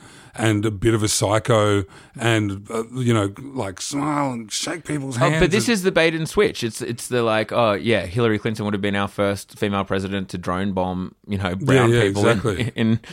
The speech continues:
Speaker 2: the Middle East." Like, when we go, "Yas Queen," like, "Oh, finally, w-, like, some progress." Like, now the evil person is a woman, <laughs> or
Speaker 1: Yeah,
Speaker 2: now
Speaker 1: yeah.
Speaker 2: the,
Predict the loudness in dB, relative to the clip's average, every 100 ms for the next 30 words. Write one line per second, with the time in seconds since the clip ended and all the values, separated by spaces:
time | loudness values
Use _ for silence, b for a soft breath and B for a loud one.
0 | -2 2 4 4 2 0 0 0 2 0
1 | 0 -2 0 2 2 2 0 -2 -4 -4
2 | -4 -4 -4 0 2 2 B B -2 2
3 | 4 4 4 2 0 0 0 0 -2 0
4 | 0 2 0 -2 -6 B -2 -2 -6 b
5 | b _ _ -14 0 4 4 4 4 2
6 | 2 2 2 2 0 0 0 0 0 -2
7 | -4 -4 0 4 6 6 6 4 4